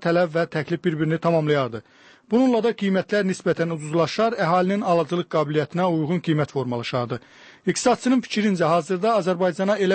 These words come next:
məhsullar, elə mallar gətirilir ki, həmin məhsullar ölkədə istehsal oluna bilər. Amma bu məhsulların ölkəyə kənardan gətirilməsi yerli sahibkarların istehsala marağını xeyli zəiflədir. Bəzən istehsaldan imtinaya da səbəb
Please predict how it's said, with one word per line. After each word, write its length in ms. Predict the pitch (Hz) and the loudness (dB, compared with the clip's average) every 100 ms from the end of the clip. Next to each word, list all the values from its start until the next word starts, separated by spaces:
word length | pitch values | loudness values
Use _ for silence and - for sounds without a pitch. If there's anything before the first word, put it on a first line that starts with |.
| 180 | 0
məhsullar, 460 | 143 - 143 139 170 | -4 -4 -2 0 2
elə 160 | 175 | 2
mallar 320 | 175 156 151 143 | 2 2 0 0
gətirilir 460 | 160 139 180 190 165 | -2 -2 0 0 -2
ki, 160 | - 226 - - _ - | -4 -4 -8 -20 _ 0
həmin 240 | 208 226 | 2 4
məhsullar 560 | 208 170 208 202 233 202 | 2 0 -2 0 2 2
ölkədə 380 | 180 175 196 214 | 0 -2 -2 -4
istehsal 480 | - 180 190 165 | -4 -2 0 0
oluna 220 | 135 123 120 | 0 -4 -6
bilər. 240 | 127 - - - - | -6 -8 -14 -20 -2
Amma 200 | 202 233 214 | 2 2 0
bu 100 | 262 | -2
məhsulların 640 | 269 185 - 196 190 214 214 185 | 0 0 0 2 2 0 0 0
ölkəyə 380 | 165 175 190 - | 0 0 -2 0
kənardan 340 | 170 165 165 170 | -2 0 0 0
gətirilməsi 640 | 165 143 165 165 160 - 196 160 | -2 -2 -2 0 -2 -2 -2 2
yerli 260 | 185 180 | 2 2
sahibkarların 800 | - 160 143 165 151 156 156 151 | 0 -2 -2 -2 0 0 0 -4
istehsala 420 | - 170 175 175 | -6 -4 0 0
marağını 380 | 170 165 160 175 180 | 0 0 0 -2 -2
xeyli 180 | 175 151 | -2 0
zəiflədir. 480 | 147 143 139 120 127 - - - _ - | -2 0 -4 -4 -6 -10 -20 -20 _ 0
Bəzən 320 | 226 220 226 | 2 2 0
istehsaldan 720 | 180 - 185 185 180 202 214 | 0 0 2 2 2 0 0
imtinaya 400 | 180 - 175 170 135 | -2 0 0 0 -2
da 100 | - | -8
səbəb 240 | 120 120 | -8 -8